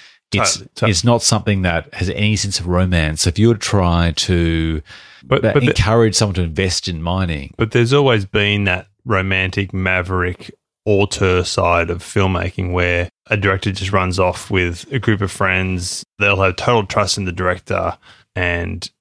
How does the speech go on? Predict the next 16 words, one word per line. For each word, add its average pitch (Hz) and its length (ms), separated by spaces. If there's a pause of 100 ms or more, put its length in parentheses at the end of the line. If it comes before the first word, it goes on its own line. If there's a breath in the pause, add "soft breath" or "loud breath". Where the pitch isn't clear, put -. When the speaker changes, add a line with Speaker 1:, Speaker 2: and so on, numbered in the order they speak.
Speaker 2:
he's 95 180
just 92 140
got 95 160
a 90 80
couple 117 300
of 101 100
cameras 90 600
and 82 460 (160)
a 117 60
couple 95 240
of 90 60
loyal 107 300
staff, 92 580
and 90 180 (100)
they 98 160
go, 90 360